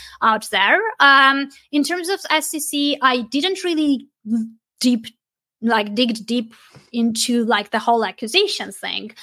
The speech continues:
but it feels like, um, basically, um, in their marketing materials, they somehow implied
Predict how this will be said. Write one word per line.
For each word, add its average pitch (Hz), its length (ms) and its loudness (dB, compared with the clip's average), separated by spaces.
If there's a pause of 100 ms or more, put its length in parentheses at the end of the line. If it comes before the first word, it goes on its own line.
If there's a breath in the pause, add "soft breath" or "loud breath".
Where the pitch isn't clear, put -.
(280 loud breath)
but 240 380 4
it 269 120 -4
feels 349 440 -4
like, 277 520 -2
um, 247 680 2 (420 soft breath)
basically, 311 1000 -2
um, 240 540 -2 (340)
in 285 220 2
their 320 160 4
marketing 277 680 -2
materials, 220 800 -8
they 220 200 -4
somehow 269 760 -2 (100)
implied 220 840 -4